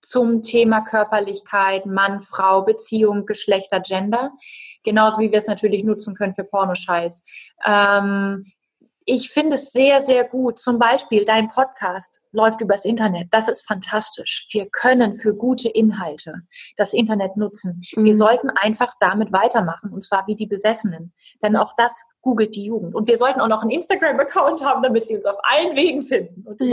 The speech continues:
Speaker 2: Ja.
Speaker 1: WhatsApp und wer weiß was.
Speaker 2: <laughs>
Speaker 1: Okay, das sind natürlich Dinge, die ich mir selber <laughs> sagen kann. Dann,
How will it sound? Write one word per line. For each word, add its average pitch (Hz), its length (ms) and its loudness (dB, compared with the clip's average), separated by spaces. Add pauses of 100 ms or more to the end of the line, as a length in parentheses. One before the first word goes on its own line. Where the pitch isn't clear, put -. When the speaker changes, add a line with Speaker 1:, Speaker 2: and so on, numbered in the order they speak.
Speaker 2:
Ja. 220 60 2
Speaker 1:
WhatsApp 294 500 0
und 254 140 -4
wer 254 120 0
weiß 240 320 0
was. 180 180 -12 (240)
Speaker 2:
<laughs> - 440 -2
Speaker 1:
Okay, 247 300 -6 (240)
das 208 140 -4
sind 214 100 -4
natürlich 214 420 -6
Dinge, 214 200 -6
die 214 160 -8
ich 214 120 -16
mir 220 140 2
selber 262 280 4
<laughs> 285 80 2
sagen 381 440 2
kann. 302 260 -2 (540)
Dann, 294 760 -2